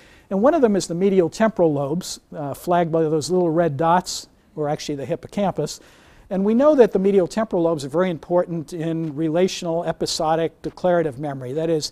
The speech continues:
putting different pieces of information into a coherent whole, like remembering a face with a name, with a profession, with what you discussed when you met somebody. And also, we're back now to the basal ganglia here.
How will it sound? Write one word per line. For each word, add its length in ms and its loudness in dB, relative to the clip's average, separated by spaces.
putting 180 4
different 300 2
pieces 400 -2
of 140 -4
information 640 -2
into 260 -4
a 60 -4
coherent 600 -2
whole, 460 6
like 160 -8
remembering 440 -2
a 60 -6
face 420 -2
with 160 -4
a 60 -2
name, 340 -4
with 140 -4
a 20 -4
profession, 640 -6
with 160 -8
what 160 -6
you 80 -8
discussed 540 -8
when 100 -4
you 80 -6
met 180 -2
somebody. 380 -8
And 140 0
also, 520 6
we're 120 0
back 300 2
now 160 4
to 80 2
the 80 0
basal 380 2
ganglia 500 2
here. 300 0